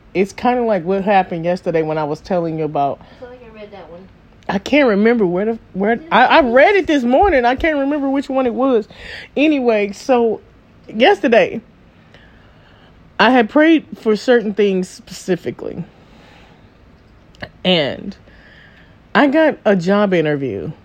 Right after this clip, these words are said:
Speaker 1: Mind you now, I'm a whole therapist in these streets. I have a whole P H D in psychology. I applied for a job position at Express Oil.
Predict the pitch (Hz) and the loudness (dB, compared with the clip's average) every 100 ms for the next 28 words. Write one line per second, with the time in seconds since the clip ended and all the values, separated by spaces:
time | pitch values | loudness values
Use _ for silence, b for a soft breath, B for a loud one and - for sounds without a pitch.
0 | - - - 262 359 339 165 120 107 107 | -20 -18 -6 -2 0 0 -2 -4 -6 -8
1 | - - 349 254 139 151 - 285 294 262 | -8 -6 -2 0 0 -2 -2 -2 -2 -2
2 | 214 180 170 147 143 131 135 - 151 131 | -2 -2 -2 -4 -6 -6 -6 -8 -6 -6
3 | - - 269 247 151 110 147 262 277 277 | -6 -8 -4 -2 -2 -2 -6 -4 -2 -4
4 | 254 226 185 180 160 156 160 107 110 165 | -6 -4 -4 -4 -6 -8 -6 -8 -8 -6
5 | 87 65 82 69 80 B B B B B | -6 -6 -10 -14 -16 B B B B B
6 | B B _ 220 262 233 208 294 302 311 | B B _ 2 4 4 2 0 2 2
7 | - 202 175 170 180 180 175 151 151 139 | 2 0 0 0 0 0 -2 -4 -4 -6
8 | - 90 80 165 - _ _ - - 170 | -6 -10 -10 -14 -18 _ _ -20 -4 2
9 | 165 - 165 - - 220 220 226 - 165 | 2 2 -4 -8 -6 0 2 0 -4 -2
10 | 151 92 78 139 | -2 -2 -6 -10